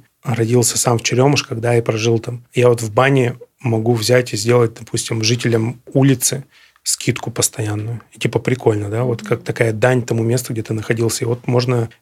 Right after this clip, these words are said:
менять, и теперь у ребят, допустим, с Черемушек, а, появится больше мотивации куда-то поехать и культурно, да, отдохнуть, а не как-то там, как это делал я в детстве, смотря на других с-, своих сверстников на улице.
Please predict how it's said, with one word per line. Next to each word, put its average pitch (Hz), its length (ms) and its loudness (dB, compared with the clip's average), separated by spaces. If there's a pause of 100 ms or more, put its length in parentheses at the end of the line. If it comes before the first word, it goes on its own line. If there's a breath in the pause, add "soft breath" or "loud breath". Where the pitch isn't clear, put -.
менять, 123 480 2
и 110 200 -2
теперь 131 360 2
у 123 220 0
ребят, 123 340 2
допустим, 117 400 -4
с - 60 -8
Черемушек, - 560 0 (160)
а, 113 160 0
появится 120 880 0 (160)
больше 117 380 2
мотивации 117 560 0
куда-то 113 340 -2
поехать 117 540 0
и 110 280 -2 (380)
культурно, 120 520 2
да, 120 140 4
отдохнуть, 123 500 0
а 113 100 2
не 113 200 -2
как-то - 340 -4
там, 113 300 -6 (100)
как - 220 -4
это 113 200 -2
делал 110 260 2
я 113 200 4
в 104 60 -4
детстве, 110 440 -2 (520 loud breath)
смотря 117 400 2
на 113 100 2
других 113 460 0
с-, - 260 -6
своих 113 280 0
сверстников 117 640 -2
на 120 80 0
улице. 110 360 -2